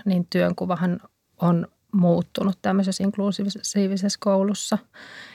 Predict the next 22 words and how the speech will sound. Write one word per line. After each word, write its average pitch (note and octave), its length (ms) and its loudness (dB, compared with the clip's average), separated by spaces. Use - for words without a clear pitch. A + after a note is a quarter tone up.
Eli F3+ 240 6
ne E3+ 100 6
niinku E3+ 260 6
lähenee F#3 380 8
toisiaan F3 640 2
ja E3+ 100 0
sit F3 160 -2
siinä E3 220 2
on E3+ 80 2
enemmän F3 360 2
tämmöistä - 500 -2
konsultatiivista F#3+ 960 0
tai F#3+ 240 2
ohjaavaa, F#3 640 2
ohjaavaa F3+ 460 4
roolia F3+ 520 2
ja F3+ 220 2
koordinointia F3 1000 2
ja, F3+ 200 2
ja E3+ 140 -2
sitä F3+ 260 -4
sen, F3+ 240 2